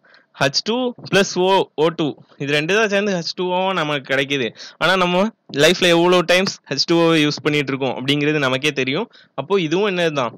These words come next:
அதை நம்ம எக்ஸ்பிளைன் பண்ண முடியறதுக்கு இந்த லெசன் படிச்சாதான் நம்மளால லைஃப்ல உள்ள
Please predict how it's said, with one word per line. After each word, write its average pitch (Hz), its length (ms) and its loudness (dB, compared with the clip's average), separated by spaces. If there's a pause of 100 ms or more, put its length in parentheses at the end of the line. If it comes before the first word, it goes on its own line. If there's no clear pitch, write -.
(140)
அதை 135 180 0
நம்ம 143 260 0
எக்ஸ்பிளைன் 202 400 -2
பண்ண 165 140 2
முடியறதுக்கு 151 580 0 (360)
இந்த 127 160 -6
லெசன் 165 360 -6
படிச்சாதான் 151 560 -4
நம்மளால 147 360 -4 (420)
லைஃப்ல 147 340 -4
உள்ள 139 120 -4